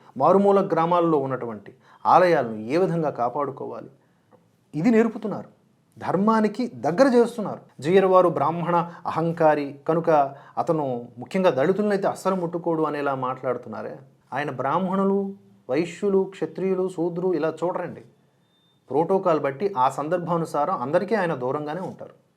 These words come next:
దూరం నుండే చూస్తారు. పది అడుగుల దూరం నుంచి ఆయన్ని చూడండి.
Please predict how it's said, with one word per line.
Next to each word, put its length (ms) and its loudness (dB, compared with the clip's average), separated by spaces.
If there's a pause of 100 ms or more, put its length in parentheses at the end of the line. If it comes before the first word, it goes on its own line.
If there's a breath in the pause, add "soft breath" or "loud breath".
(140)
దూరం 340 0
నుండే 200 -4
చూస్తారు. 420 -10 (140)
పది 140 8
అడుగుల 240 6
దూరం 320 4
నుంచి 220 0
ఆయన్ని 200 2
చూడండి. 380 -6